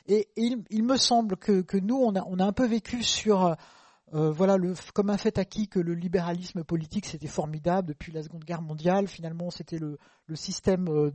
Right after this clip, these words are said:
d'organisation le mieux. Et on a, on a perdu cet esprit critique par rapport, euh, pas simplement aux excès du libéralisme, mais à ce que ça peut faire par rapport aux corps intermédiaires, par exemple,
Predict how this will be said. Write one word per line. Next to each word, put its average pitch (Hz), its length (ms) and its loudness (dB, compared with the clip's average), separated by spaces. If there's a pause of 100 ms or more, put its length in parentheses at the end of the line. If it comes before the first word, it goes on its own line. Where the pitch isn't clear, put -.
(100)
d'organisation 170 640 0
le 165 140 0
mieux. 208 280 2 (520)
Et 240 220 4 (100)
on 208 180 0
a, 214 280 6
on 202 200 -2
a 196 540 4 (340)
perdu 226 300 0
cet - 240 0
esprit - 260 -8
critique - 640 -8 (560)
par 190 120 4
rapport, 214 420 6
euh, 175 280 6 (440)
pas 196 100 2
simplement 202 380 -2
aux 185 80 2
excès 180 380 -2
du 190 120 -2
libéralisme, 190 640 -2
mais 185 120 2
à 175 180 0
ce - 80 -10
que - 80 -10
ça 190 160 -6
peut 196 140 -4
faire 208 280 -2
par 170 180 -6
rapport 170 220 -4
aux 175 100 0
corps 180 300 -2
intermédiaires, 185 600 -2
par 190 160 -4
exemple, 202 360 -4